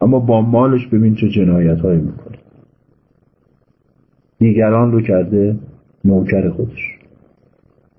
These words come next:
میگه قد یبلغ،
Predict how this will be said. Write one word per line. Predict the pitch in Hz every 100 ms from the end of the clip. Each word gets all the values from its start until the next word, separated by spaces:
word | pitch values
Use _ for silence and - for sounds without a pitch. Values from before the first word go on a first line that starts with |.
| _ _ _ _ _ _
میگه | 113 107 131 110 - - _ _ _ -
قد | 117 120 -
یبلغ، | 170 165 131 120